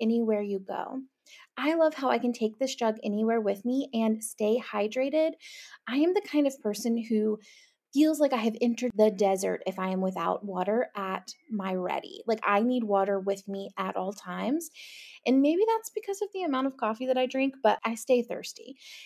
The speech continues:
And <laughs> so I need that Hydro Jug. I need a big old jug of water, and I like to fill mine up two times a day and get a good gallon in. I know if I finish two of these, I've had a gallon of water.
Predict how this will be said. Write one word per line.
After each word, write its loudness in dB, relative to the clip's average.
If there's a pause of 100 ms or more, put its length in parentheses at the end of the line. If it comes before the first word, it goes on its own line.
(160)
And 2
<laughs> -16
so 4
I 2
need 2 (320)
that 4
Hydro 4
Jug. 2
I 0
need 4
a 4 (280)
big 6 (120)
old 4
jug 0
of -2
water, 2
and 2
I 2
like 2
to -6
fill 2
mine 2
up 0 (120)
two -4
times -2
a -2
day 0 (520)
and 4
get 6
a 2
good 0
gallon 2
in. 2
I -2
know 2
if -2
I -2
finish -6
two -2
of -4
these, 0
I've -4
had -10
a -4
gallon 0
of 0
water. -4